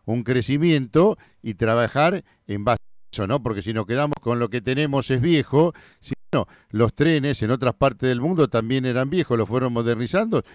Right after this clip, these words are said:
y hoy por hoy, la verdad, es un lujo ver trenes en gran parte del mundo y más allá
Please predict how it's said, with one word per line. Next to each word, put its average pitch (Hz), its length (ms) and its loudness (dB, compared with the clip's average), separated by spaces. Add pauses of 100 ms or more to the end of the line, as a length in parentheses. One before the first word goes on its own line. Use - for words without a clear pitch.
(160)
y 117 80 0
hoy 139 100 6
por 113 220 2
hoy, 190 160 4
la 107 160 -4
verdad, 131 420 0 (220)
es 120 220 -4
un 120 180 -2
lujo 143 560 2 (260)
ver 131 280 2
trenes 143 440 -2
en 104 100 -6
gran 127 240 -2
parte 135 260 0
del 143 180 2
mundo 165 260 2 (460)
y 110 100 -4
más 139 260 -2
allá 143 420 0